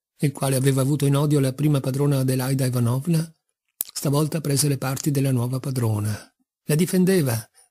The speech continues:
rimbrottava per lei Fyodor Pavlovich, tanto da oltrepassare i limiti della sua posizione di servitore. E una volta giunse al punto di spazzar via con la violenza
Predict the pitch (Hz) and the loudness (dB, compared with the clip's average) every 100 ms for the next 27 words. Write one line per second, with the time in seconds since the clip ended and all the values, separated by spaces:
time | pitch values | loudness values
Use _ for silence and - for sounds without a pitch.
0 | _ - 156 151 156 151 135 131 143 147 | _ 0 2 2 0 0 -2 0 0 0
1 | 185 190 170 160 151 147 151 135 117 113 | 0 -2 -2 0 -2 -2 -2 0 2 2
2 | 117 - - _ _ - 156 160 147 143 | 0 -2 -6 _ _ -2 2 2 0 0
3 | 131 123 143 147 139 147 139 135 170 165 | -2 0 -2 0 -2 0 2 2 2 2
4 | 160 135 127 151 139 131 131 - 135 143 | 0 0 0 -2 0 0 0 0 0 2
5 | - 139 135 143 123 110 113 120 - _ | 0 -2 -4 -4 -4 -2 -4 -6 -10 _
6 | _ _ _ _ _ - 151 143 170 175 | _ _ _ _ _ 0 2 4 0 -2
7 | 151 160 151 151 135 170 160 147 - 165 | -2 2 2 0 0 2 2 0 0 -2
8 | 143 156 135 139 127 139 135 135 143 156 | -2 0 4 4 4 0 0 0 0 0
9 | 180 165 175 175 | 0 0 -2 -4